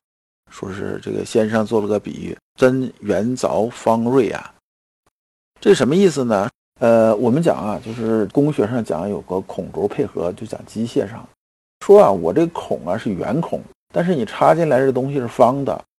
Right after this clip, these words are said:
根本呢，它就没有办法啊，就是完全插得进去，对不对？意思是说啊，彼此不能相合，讲的这意思。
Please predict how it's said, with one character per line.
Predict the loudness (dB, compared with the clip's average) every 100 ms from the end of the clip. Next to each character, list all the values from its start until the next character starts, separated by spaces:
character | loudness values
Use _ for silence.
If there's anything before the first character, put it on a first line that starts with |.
| _ _ _
根 | 0 2
本 | 2 0
呢， | -6 -8
它 | -10 -4
就 | -2
没 | 0
有 | -2 0
办 | 0 -2
法 | -4
啊， | -10 -10 -10 -6
就 | -4
是 | -2
完 | 0 0
全 | -2 -8
插 | -4 -4
得 | -2
进 | -4 -4
去， | -4 -6 -8 _ -8
对 | -6
不 |
对？ | -4 -8 -8 _ _ _ _ _
意 | 0 2
思 | 2 0 -2
是 | -4
说 | -6 -2 0
啊， | 0 -4
彼 | -4 -4
此 | -4 -12
不 | -6
能 | -4 -4
相 | 0 0 0
合， | -10 -8 -10 -8
讲 | -10 -6
的 | -4
这 | 0 2
意 | 2 0
思。 | -2 -8